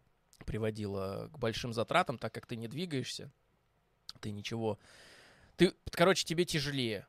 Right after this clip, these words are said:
намного, чем охотникам и собирателям. И вот люди пришли к этому. И вот одна из, э, веток развития фермерства заключалась в...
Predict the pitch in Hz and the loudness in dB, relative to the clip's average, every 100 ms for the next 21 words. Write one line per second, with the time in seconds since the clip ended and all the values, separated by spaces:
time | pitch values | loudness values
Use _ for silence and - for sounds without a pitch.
0 | - 117 113 156 139 - 110 104 101 123 | -12 -8 -4 -2 -2 -4 -6 -8 -4 -6
1 | 120 110 107 - 113 98 95 - 98 104 | -4 -8 -8 -6 -4 -6 -8 -12 -12 -10
2 | 110 139 135 120 113 135 123 127 101 107 | -8 -6 -6 -6 -6 -6 -4 -4 -2 -2
3 | 131 156 165 160 165 143 131 120 127 123 | 2 4 2 2 2 2 -2 -2 0 2
4 | 120 117 113 110 110 123 143 123 127 127 | 2 2 2 0 -2 0 0 0 0 -2
5 | 131 123 - 110 101 - 175 - 131 123 | -2 -4 -6 -2 0 0 -2 -6 -6 -6
6 | 123 120 151 143 - 117 135 143 | -6 0 2 2 -2 -4 0 0